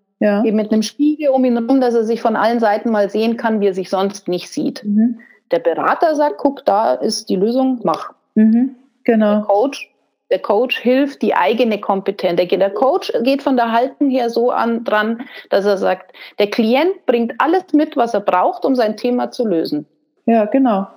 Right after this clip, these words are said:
Speaker 1: Genau,
Speaker 2: Das ist
Speaker 1: so
Speaker 2: die,
Speaker 1: ist
Speaker 2: die
Speaker 1: es.
Speaker 2: Haltung, die da
Speaker 1: Ja.
Speaker 2: mit dabei ist.
Speaker 1: Genau.
Speaker 2: Und mein
Speaker 1: Ja.
Speaker 2: Job ist es, das auszukitzeln als
Speaker 1: Ganz
Speaker 2: Coach.
Speaker 1: genau. Ganz
Speaker 2: Die Grenzen sind durchaus teilweise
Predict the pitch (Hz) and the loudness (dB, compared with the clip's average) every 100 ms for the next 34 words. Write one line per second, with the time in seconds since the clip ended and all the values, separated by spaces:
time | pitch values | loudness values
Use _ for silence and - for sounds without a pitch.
0 | _ _ _ _ _ _ - 214 202 190 | _ _ _ _ _ _ 0 0 0 0
1 | 214 240 226 220 185 190 - 180 - - | 0 0 0 0 2 0 -4 -8 -6 -2
2 | 220 175 - 165 160 151 - _ _ 233 | 0 -2 -2 0 0 0 -2 _ _ 2
3 | 214 208 202 - 196 - _ _ - 214 | 2 2 -2 -2 -4 -4 _ _ -2 0
4 | 214 285 320 294 285 277 269 - 214 - | 2 0 0 0 -2 -4 -8 -6 -8 -10
5 | - - - - 165 - 185 208 - 233 | -10 -6 -4 -2 -2 0 -2 -2 -2 0
6 | 214 208 208 _ _ _ _ _ _ 196 | 0 -2 -6 _ _ _ _ _ _ -2
7 | 185 240 - 226 370 - 370 - 311 311 | 0 0 2 0 0 -2 -4 -2 0 2
8 | 359 392 302 - 302 294 277 | 0 0 -2 0 0 0 0